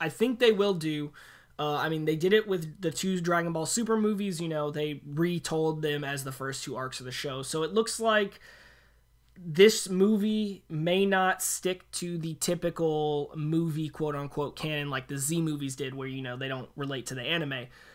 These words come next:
The, these movies may actually relate to the anime a lot more, and we may see Broly coming back.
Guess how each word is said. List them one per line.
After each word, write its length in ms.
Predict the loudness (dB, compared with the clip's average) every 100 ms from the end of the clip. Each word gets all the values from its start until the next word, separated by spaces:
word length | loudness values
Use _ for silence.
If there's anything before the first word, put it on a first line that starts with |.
| -6
The, 360 | 4 6 6 0
these 680 | -4 0 2 2 0 -2 -4
movies 420 | -2 0 0 -2
may 180 | -2 0
actually 380 | 0 -2 -4 -6
relate 340 | -4 -4 -4
to 100 | -6
the 120 | -8
anime 240 | -2 0 2
a 120 | 2
lot 240 | 2 2
more, 260 | 0 -2 -2
and 180 | -2 -4
we 100 | -2
may 220 | 0 0
see 240 | -2 -4
Broly 360 | -4 -4 -4 -6
coming 300 | -6 -8 -8
back. 420 | -4 2 2 0